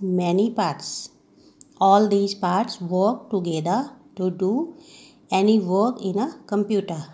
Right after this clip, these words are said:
Okay, as we have different parts in our body, yes, we have our hand,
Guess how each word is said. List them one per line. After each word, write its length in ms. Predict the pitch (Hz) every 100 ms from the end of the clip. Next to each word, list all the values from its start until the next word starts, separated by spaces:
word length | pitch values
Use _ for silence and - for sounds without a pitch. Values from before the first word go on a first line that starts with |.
| - _ _ _
Okay, 340 | - 220 349 - - - - -
as 240 | 175 180
we 180 | 208 208
have 260 | 208 180 170
different 440 | 180 - 196 196
parts 240 | 175 175
in 100 | 196
our 160 | 180 175
body, 480 | 180 165 190 330 - - _ _ -
yes, 420 | 185 180 214 269 - - _ _
we 140 | 185 185
have 240 | 175 180 -
our 160 | 185
hand, 640 | 180 196 175 165 165 170